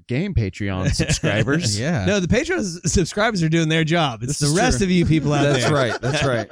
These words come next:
Speaker 2: <laughs> I'm just kidding.
Speaker 1: Or non-Patreon
Speaker 2: <laughs> Yeah.
Speaker 1: subscribers.
Speaker 2: His YouTube videos are garnering millions of views each,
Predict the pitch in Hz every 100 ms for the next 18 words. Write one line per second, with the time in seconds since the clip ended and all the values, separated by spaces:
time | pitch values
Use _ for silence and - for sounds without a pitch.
0 | - - 160 151 135 - 110 156 120 123
1 | 143 220 175 117 98 104 95 104 175 -
2 | 147 160 143 135 113 - - _ _ _
3 | _ - 175 156 208 262 - 220 170 180
4 | 175 185 151 135 143 147 156 151 139 131
5 | 143 156 143 135 135 117 139 208 220 -